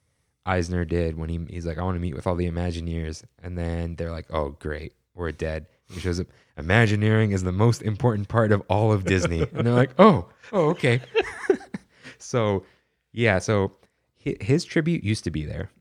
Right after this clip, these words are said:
Speaker 1: And it wasn't, there was, like, you know, the cool jewels and they would
Speaker 2: Yeah.
Speaker 1: light up and you could hear them. I like the fake sound of jewels 'cause, you know, it makes no sense in real life. Beautiful.
Speaker 2: <laughs>
Speaker 1: But then they went with the scary storyline.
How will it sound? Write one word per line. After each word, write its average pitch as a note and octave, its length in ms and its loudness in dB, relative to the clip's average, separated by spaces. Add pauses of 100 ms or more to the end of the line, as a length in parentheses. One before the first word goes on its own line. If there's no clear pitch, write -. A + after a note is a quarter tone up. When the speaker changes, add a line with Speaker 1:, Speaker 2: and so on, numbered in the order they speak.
Speaker 1:
And G2 100 -4
it F#2+ 80 -4
wasn't, G#2 340 -2
there G#2+ 100 -4
was, A2 120 -2
like, C3+ 160 -6
you F#3+ 100 0
know, B2 100 2
the G2 80 0
cool A#2 240 -2
jewels A#2 460 2
and G#2+ 60 -6
they G#2+ 60 -4
would B2 80 2
Speaker 2:
Yeah. A#2 80 6
Speaker 1:
light A2+ 140 0
up A2+ 140 -2
and G2+ 100 -6
you F2 100 -6
could D2+ 100 -8
hear A2 320 -2
them. G#2+ 220 -2
I F#2 100 -4
like B2 180 0
the - 60 -4
fake - 300 -4
sound F2+ 260 -4
of D#2 100 -6
jewels D2+ 280 -8
'cause, D#2+ 200 -12
you D#2+ 80 -14
know, D#2 100 -18
it E2 60 -12
makes F2 220 -4
no E2 100 -6
sense F2+ 300 -4
in D#2 60 -6
real D#2 120 -8
life. C2 220 -8 (440)
Beautiful. E3 520 4
Speaker 2:
<laughs> - 40 -20 (800)
Speaker 1:
But B2+ 180 0
then F3 160 6
they D#3+ 100 4
went D3 220 2
with B2+ 140 -2
the F#2 100 -2
scary G#2 420 4
storyline. C3+ 760 2